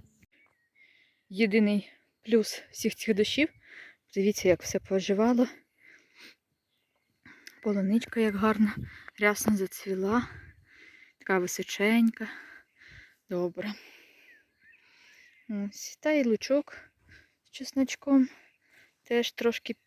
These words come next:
попідтягувалися. Але єдине, я проривала травку, і вон вона знову на межі, знову густо туди наростає. І ось, бачите, кріпчик зійшов,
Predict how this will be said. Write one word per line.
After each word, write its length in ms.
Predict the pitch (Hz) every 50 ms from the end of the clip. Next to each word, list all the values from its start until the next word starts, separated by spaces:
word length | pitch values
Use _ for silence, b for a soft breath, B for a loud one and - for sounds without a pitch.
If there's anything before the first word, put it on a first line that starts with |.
| _ _ _
попідтягувалися. 1160 | - 214 - 226 214 - - - 220 220 214 214 226 226 220 226 214 214 220 - - - 208 - - B B B B B B B B B B _ _ b b b b b b b b b b b b b b b b b b b b - -
Але 200 | 214 208 214 233
єдине, 320 | 233 214 240 233 226 226
я 160 | 220 220 220 B B B B B B B B B B B -
проривала 640 | - 262 247 240 214 220 208 214 226 247 254 233 214
травку, 480 | - - 196 190 180 - - - -
і 60 | 196 202
вон 220 | 208 214 214 208
вона 260 | 202 196 190 185 180
знову 380 | 185 185 202 208 196 185 185 - B B B B B B B B _
на 100 | 196 185
межі, 340 | 185 185 185 180 185 214 208
знову 360 | 190 190 196 190 185 185 185 - - - -
густо 420 | 185 165 196 190 - - - 180
туди 280 | - - 196 185 196 185 B B B B B B B B B B B B B B _ -
наростає. 680 | 208 185 185 - - - - 196 190 190 190 185 190 B B B B B B B B B B B B B B B B B B B B B B B
І 60 | 214
ось, 100 | 208 202
бачите, 400 | 196 220 226 - - - - 214 202 - _ _ _ _ _ _ _
кріпчик 440 | - 240 262 240 - - 208 185
зійшов, 500 | 190 202 208 202 - - 262 294 311 -